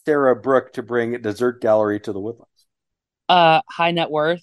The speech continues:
Speaker 2: <laughs> individuals. I mean, per capita, my dad lives in the Woodlands, for full disclosure. And as much as I love my father, I hate going to the Woodlands. Um, another side topic. But this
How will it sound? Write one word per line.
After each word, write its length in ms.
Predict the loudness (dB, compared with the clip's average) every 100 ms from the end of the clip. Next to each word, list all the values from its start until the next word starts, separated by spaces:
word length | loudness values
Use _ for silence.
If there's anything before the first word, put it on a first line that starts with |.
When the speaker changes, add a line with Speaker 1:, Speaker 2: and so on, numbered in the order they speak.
| -12
Speaker 2:
<laughs> 40 |
individuals. 920 | -12 -8 -6 -4 -4 -4 -2 -2 -4 -8
I 80 |
mean, 200 | -6 -6
per 220 | -6 -4 -4
capita, 600 | -2 -2 -2 -2 -2 -4
my 140 | -10
dad 240 | -18 -16 -16
lives 180 | -16
in 80 | -10
the 100 | -8
Woodlands, 400 | -8 -10 -16 -10
for 140 | -6 -4
full 180 | -4
disclosure. 580 | -6 -6 -4 -2 0 0 0
And 260 | -2 -4 -6
as 180 | -6 -6
much 180 | -10 -6
as 100 | -2
I 100 | 0
love 260 | 2 0
my 140 | 0 2
father, 380 | 2 4 2 2
I 200 | 0 0
hate 200 | -6 -6
going 280 | -8 -10 -12
to 80 |
the 100 | -14
Woodlands. 520 | -12 -12 -12 -10 -12 -14 -20 -20 -16 -2
Um, 500 | 0 2 0 -4 -10 _
another 480 | -8 -4 -2 -2 -4
side 320 | -4 -4 -4
topic. 380 | -6 -8 -10 -14 -6
But 400 | 0 2 0 -10 -18 -20 -20 -16
this 540 | -2 -2 -2 -8 -18